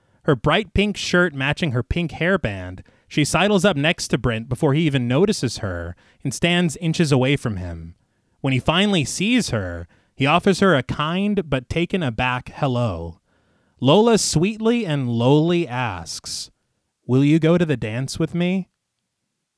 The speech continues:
Brent just sighs, apologizing to her by name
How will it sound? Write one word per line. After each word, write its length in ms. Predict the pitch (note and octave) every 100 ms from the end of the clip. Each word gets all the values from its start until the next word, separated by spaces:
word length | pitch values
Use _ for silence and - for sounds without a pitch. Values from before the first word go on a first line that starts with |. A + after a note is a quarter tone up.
| _ -
Brent 280 | E3 F#3+
just 360 | G3+ G3 - -
sighs, 680 | D3 B2+ A#2+ F2+ E2+ F2+ -
apologizing 760 | - E3+ F#3 D#3+ D#3+ D#3 E3
to 120 | D3+
her 160 | B2 D3
by 260 | C3 C#3 F3+
name 600 | E3+ G3 G3+ G2 E2